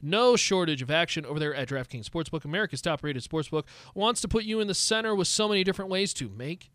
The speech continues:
it rain. If you haven't tried the app now, you do not wanna miss some of this action. Celebrate Sunday's action with football, and of course, DraftKings ensuring all new users covered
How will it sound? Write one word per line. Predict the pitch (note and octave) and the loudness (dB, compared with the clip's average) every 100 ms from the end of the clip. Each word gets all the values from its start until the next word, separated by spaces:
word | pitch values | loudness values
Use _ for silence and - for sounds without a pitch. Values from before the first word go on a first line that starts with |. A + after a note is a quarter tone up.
| - | -6
it | D3 D#3+ _ | -4 -4 _
rain. | A#2 C3+ G#2+ | -8 -6 -6
If | F#2+ | -8
you | G#2+ | -2
haven't | F#3 G3+ | -2 0
tried | G3+ F#3 | -2 2
the | E3+ | 2
app | F#3 | 2
now, | E3 F3+ F#3+ - _ _ - | 2 0 0 -6 _ _ -12
you | G3 | -10
do | G#3+ E3+ | -6 -4
not | F#3 F#3 | -2 -2
wanna | F3 | -2
miss | E3 D#3+ | 0 0
some | E3 | -2
of | D3+ | -2
this | C#3+ | -2
action. | D3 C3+ - - - | -2 -4 -6 -10 -6
Celebrate | - F#3+ A3 A#3 A3+ | -2 2 2 2 0
Sunday's | - G3+ F#3+ F3+ E3+ | 2 2 4 2 2
action | E3 - B2+ | 0 0 -4
with | G#2 | -2
football, | D#3+ D#3+ D#3+ | 0 2 0
and | C3 | 0
of | - | -4
course, | D#3 C#3+ | -4 -2
DraftKings | D#3+ E3 - B2+ | 0 -2 -2 -8
ensuring | B2 A#2+ D3 C#3+ - | -8 -6 -6 -8 2
all | F3+ G#3+ B3 C#4+ | 6 8 8 6
new | A3 G#3 A3+ A#3 | 2 2 2 2
users | F#3+ G#3+ A3 F3 F2 - - - - | 2 2 2 0 -2 -8 -14 -20 -12
covered | - F3+ B3+ C4+ | -4 -2 0 -2